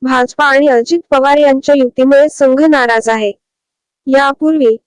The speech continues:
ऑर्गनायझर मध्ये लोकसभा निवडणुकीतील भाजपाच्या खराब कामगिरीचे कारण अजित पवार असल्याचे म्हणण्यात आले होते.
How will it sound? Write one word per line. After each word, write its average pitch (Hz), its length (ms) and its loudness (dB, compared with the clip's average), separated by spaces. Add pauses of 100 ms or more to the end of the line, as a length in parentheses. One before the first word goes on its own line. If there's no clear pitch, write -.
(260)
ऑर्गनायझर 254 800 0 (280)
मध्ये 277 400 2
लोकसभा 262 580 0
निवडणुकीतील 294 800 0
भाजपाच्या 233 680 -2
खराब 254 340 -2
कामगिरीचे 285 720 -2
कारण 247 400 -2
अजित 254 260 -2 (100)
पवार 277 300 2
असल्याचे 233 480 0
म्हणण्यात 240 480 2
आले 233 180 2
होते. 214 320 -2